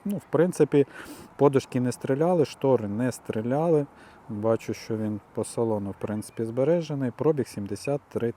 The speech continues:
тисячі мілі. На автоматі, на кліматі, до речі, по комплектації він дійсно крутий. Е, що я бачу по цьому Д Т П, що, скоріш за всього, що на цьому автомобілі просто замінили у нас дві дверки по правій стороні,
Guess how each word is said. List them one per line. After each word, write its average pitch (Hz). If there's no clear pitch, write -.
тисячі -
мілі. 95
На 113
автоматі, 139
на 113
кліматі, 143
до 104
речі, 104
по 104
комплектації 110
він 127
дійсно 113
крутий. 127
Е, 117
що -
я 190
бачу 156
по 143
цьому 139
Д 135
Т 151
П, 214
що, -
скоріш 160
за 143
всього, 170
що -
на 123
цьому 147
автомобілі 123
просто 110
замінили 117
у 101
нас 107
дві 110
дверки 98
по 139
правій 139
стороні, 147